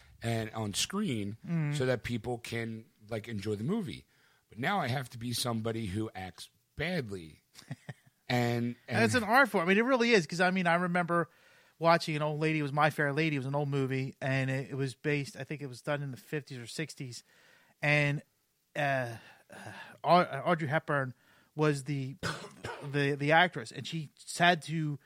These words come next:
Speaker 2: start with a Cockney kind of British accent.
Speaker 1: Oh, wasn't it Julie Andrews?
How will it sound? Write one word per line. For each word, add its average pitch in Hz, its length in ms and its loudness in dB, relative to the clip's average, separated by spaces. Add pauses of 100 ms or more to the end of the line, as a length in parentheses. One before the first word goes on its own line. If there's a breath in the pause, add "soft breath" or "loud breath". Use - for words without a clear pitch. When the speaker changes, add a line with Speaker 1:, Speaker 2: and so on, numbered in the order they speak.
(280 soft breath)
Speaker 2:
start 170 240 4
with 170 80 4
a 156 60 4
Cockney 160 800 0
kind 156 180 2
of 135 100 -4
British 156 280 2
accent. 160 480 4
Speaker 1:
Oh, 156 120 2
wasn't 143 340 0
it 139 40 0
Julie 131 280 -2
Andrews? 151 380 -6